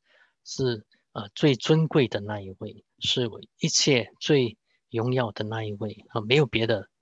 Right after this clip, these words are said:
比他更荣耀、更充满我的心，在我生命里面，在我心里面是最大的那一个。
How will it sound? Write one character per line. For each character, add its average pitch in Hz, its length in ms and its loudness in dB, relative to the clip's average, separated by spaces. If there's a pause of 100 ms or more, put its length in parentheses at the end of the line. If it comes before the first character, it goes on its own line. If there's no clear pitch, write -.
比 101 300 -4 (200)
他 120 320 -2 (120)
更 120 200 0
荣 101 200 -8
耀、 117 180 -6 (220)
更 123 240 4
充 135 280 0
满 104 180 -6
我 - 140 -14
的 104 120 -8
心， 113 280 -4 (340)
在 127 120 2
我 104 140 -2
生 131 280 0
命 113 160 -6
里 101 40 -10
面， 107 220 -6
在 127 140 -2
我 107 100 -4
心 131 260 2
里 113 60 -4
面 107 220 -8
是 - 180 -6
最 135 220 0
大 113 280 -2
的 101 100 -14
那 110 180 -10
一 104 80 -14
个。 107 180 -16